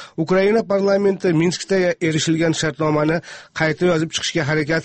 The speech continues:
qildi deb bildirdi. O'n ikkinchi fevralda Minskda o'tgan Germaniya hamda Fransiya o'rtamchiligidagi muzokaralarda Ukraina va Rossiya sulh shartnomasiga erishgan edi. Biroq Ukraina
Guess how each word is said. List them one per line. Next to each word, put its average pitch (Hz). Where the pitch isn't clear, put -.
qildi 131
deb 131
bildirdi. 131
O'n 170
ikkinchi 214
fevralda 202
Minskda 185
o'tgan 190
Germaniya 180
hamda 170
Fransiya 165
o'rtamchiligidagi 147
muzokaralarda 160
Ukraina 196
va 190
Rossiya 185
sulh 202
shartnomasiga 139
erishgan 135
edi. 139
Biroq 208
Ukraina 196